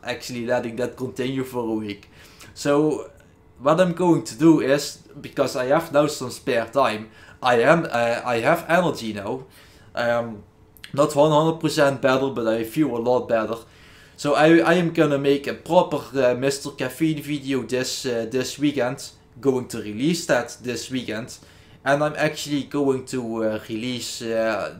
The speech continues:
those episodes I pre-recorded right now, after this recording.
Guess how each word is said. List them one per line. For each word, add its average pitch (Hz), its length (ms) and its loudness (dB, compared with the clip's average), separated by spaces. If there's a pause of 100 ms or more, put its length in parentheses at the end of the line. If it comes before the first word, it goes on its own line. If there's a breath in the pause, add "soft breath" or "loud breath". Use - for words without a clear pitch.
those 127 320 -4
episodes 131 560 -4
I 113 120 -2
pre-recorded 135 1000 0 (300)
right 147 420 4
now, 110 340 -8
after 127 320 -4
this 120 300 -8
recording. 104 540 -8